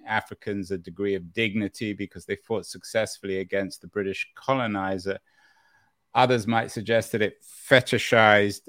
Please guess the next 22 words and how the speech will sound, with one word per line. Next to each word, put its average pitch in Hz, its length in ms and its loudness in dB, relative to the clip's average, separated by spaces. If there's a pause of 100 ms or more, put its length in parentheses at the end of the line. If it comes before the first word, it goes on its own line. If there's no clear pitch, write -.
(120)
violence. 117 760 4
When 151 160 0
it, 135 160 -2
I, 131 300 0
I - 20 2
know 151 80 4
you 147 140 4
have 143 160 4
a 135 40 0
chapter 127 460 -2
on 110 160 -2
the 107 80 -2
Zulu 107 480 -2
kingdom. 104 640 -4 (800)
I'm 135 140 4
sure 165 160 2
your 135 180 8
answer 131 300 4
is 104 80 -8
gonna 117 200 0
be 107 120 -4
similar 113 580 2